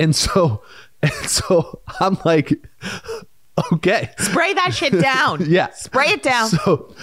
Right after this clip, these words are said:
Speaker 1: now we can't walk. We have to hover everywhere. But it's a respiratory disease.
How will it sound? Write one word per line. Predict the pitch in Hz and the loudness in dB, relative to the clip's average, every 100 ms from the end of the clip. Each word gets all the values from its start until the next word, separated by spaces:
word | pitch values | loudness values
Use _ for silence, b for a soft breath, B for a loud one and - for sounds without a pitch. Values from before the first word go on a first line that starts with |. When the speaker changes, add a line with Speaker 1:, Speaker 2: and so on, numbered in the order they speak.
| B B | B B
Speaker 1:
now | 151 196 240 262 | -2 2 2 2
we | 262 | 2
can't | 247 226 180 | 2 2 4
walk. | 165 175 67 - - - - | 2 2 0 -4 -10 -12 0
We | 180 | 2
have | 180 190 - | 4 2 0
to | 165 | 0
hover | 131 202 170 135 104 - | 2 0 2 0 0 -2
everywhere. | 196 170 147 113 85 80 B B - | 0 2 4 4 2 -4 B B -2
But | 185 175 | 2 4
it's | 170 | 4
a | 147 | 2
respiratory | 139 156 - 180 139 170 143 139 | 4 2 2 -2 2 4 4 4
disease. | 135 135 131 123 120 | 4 2 4 4 2